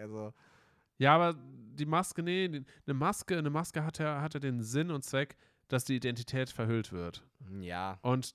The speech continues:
Speaker 2: dadurch konnte sie ihn halt nicht direkt erkennen eigentlich.
Speaker 1: Ja, das stimmt, das stimmt.
Speaker 2: Also deswegen, das, das, das ist eigentlich
Speaker 1: Ja, ja.
Speaker 2: das ist eine
Speaker 1: Ja,
Speaker 2: relativ
Speaker 1: okay.
Speaker 2: einfache Lösung und eine gute Lösung, um halt diesen Moment zu erzeugen.
Speaker 1: Ja, das
Speaker 2: Dass,
Speaker 1: stimmt, das
Speaker 2: dass
Speaker 1: stimmt.
Speaker 2: halt, dass halt die Identität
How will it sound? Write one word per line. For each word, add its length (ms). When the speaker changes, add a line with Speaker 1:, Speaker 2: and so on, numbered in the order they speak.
Speaker 2:
dadurch 600
konnte 220
sie 160
ihn 100
halt 120
nicht 160
direkt 200
erkennen 360
eigentlich. 180
Speaker 1:
Ja, 120
das 120
stimmt, 340
das 80
stimmt. 220
Speaker 2:
Also 180
deswegen, 400
das, 240
das, 340
das 180
ist 100
eigentlich 320
Speaker 1:
Ja, 200
ja. 300
Speaker 2:
das 140
ist 60
eine 200
Speaker 1:
Ja, 160
Speaker 2:
relativ 360
Speaker 1:
okay. 80
Speaker 2:
einfache 500
Lösung 680
und 140
eine 200
gute 300
Lösung, 600
um 400
halt 140
diesen 160
Moment 280
zu 100
erzeugen. 460
Speaker 1:
Ja, 100
das 100
Speaker 2:
Dass, 80
Speaker 1:
stimmt, 240
das 120
Speaker 2:
dass 180
Speaker 1:
stimmt. 100
Speaker 2:
halt, 200
dass 160
halt 140
die 100
Identität 800